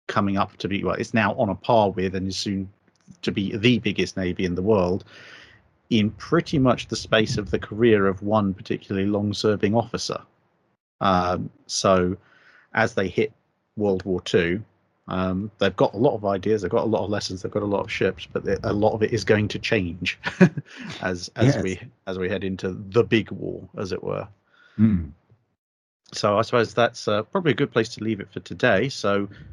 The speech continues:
Speaker 1: for those of you who want to know what happens next, spoilers,
Speaker 2: <laughs>
Speaker 1: America wins. <laughs> Um,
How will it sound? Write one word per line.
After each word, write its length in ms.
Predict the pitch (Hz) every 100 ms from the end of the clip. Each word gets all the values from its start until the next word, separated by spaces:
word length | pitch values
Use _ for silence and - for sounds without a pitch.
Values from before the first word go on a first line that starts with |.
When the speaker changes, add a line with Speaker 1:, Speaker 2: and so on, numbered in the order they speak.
| -
Speaker 1:
for 80 | 101
those 200 | 113 101
of 80 |
you 100 | 104
who 80 | 98
want 200 | 101 110
to 60 | 104
know 160 | 98 90 _ _
what 280 | 95 - -
happens 480 | 175 165 151 127 147
next, 540 | 117 151 - - - _ -
spoilers, 640 | 156 139 147 160 135 156 - 220
Speaker 2:
<laughs> 180 | _ _
Speaker 1:
America 480 | 107 104 120 117 104
wins. 460 | 104 107 85 90 -
<laughs> 40 | - 135 - 190 - 160 - - 147 -
Um, 400 | 160 170 151